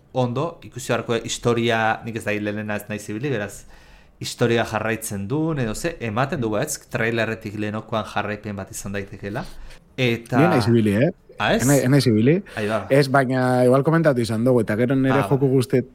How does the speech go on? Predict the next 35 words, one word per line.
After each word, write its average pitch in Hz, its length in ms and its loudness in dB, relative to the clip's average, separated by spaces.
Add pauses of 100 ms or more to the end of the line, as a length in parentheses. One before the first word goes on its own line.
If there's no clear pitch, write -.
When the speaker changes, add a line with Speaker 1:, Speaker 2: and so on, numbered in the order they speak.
Speaker 2:
gustokoenetari 127 1120 2
bat 123 360 4
da 127 140 2 (200)
Supraland, 117 640 0 (580)
Speaker 1:
<laughs> - 0 -
Speaker 2:
eta 107 720 0
badauka 120 320 2
premisa 120 380 0
antzeko 113 340 0
bat, 117 220 2
eta 104 180 2
igual, 110 220 4
eh, 107 180 4
horregaitik 107 480 0
izango 107 320 -2
da, 131 140 -2 (100)
ze 95 320 -6
kaka 107 240 -2
asko 110 160 -2
emango 107 240 2
nautzen 104 380 0
Supralandekin. 104 840 -2
Speaker 1:
Ah, - 200 -10
ez, - 120 -14
ez. - 80 -18 (240)
Speaker 2:
E, - 60 2
baina, 117 480 4
bueno, 143 300 4
grande, 156 520 4
niri 143 320 4
gustatu 160 400 4
ja 107 140 -2
beti, 107 300 2
baita, 107 460 0
eh, 101 220 0